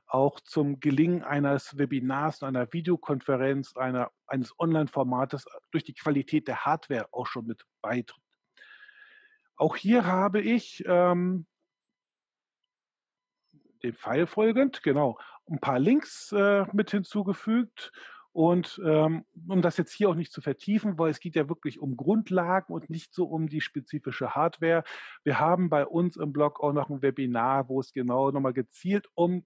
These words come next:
Technik geht. Das heißt, wer sich da wirklich mal in ein Arte Mini, das ist ein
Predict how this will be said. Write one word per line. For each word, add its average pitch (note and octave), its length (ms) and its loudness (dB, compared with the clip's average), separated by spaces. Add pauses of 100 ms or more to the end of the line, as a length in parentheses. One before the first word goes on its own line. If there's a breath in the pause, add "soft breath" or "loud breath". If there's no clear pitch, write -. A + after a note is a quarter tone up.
Technik - 640 -4
geht. D3 480 -4
Das C#3 180 -4
heißt, C3+ 420 0
wer C#3+ 200 2
sich D3 120 -6
da C3 180 -2
wirklich D3+ 380 -2
mal C3+ 280 2 (460 loud breath)
in E3 260 4
ein C#3+ 340 2
Arte D3 400 0
Mini, E3+ 340 2
das D3+ 180 0
ist - 180 -10
ein C#3 320 -2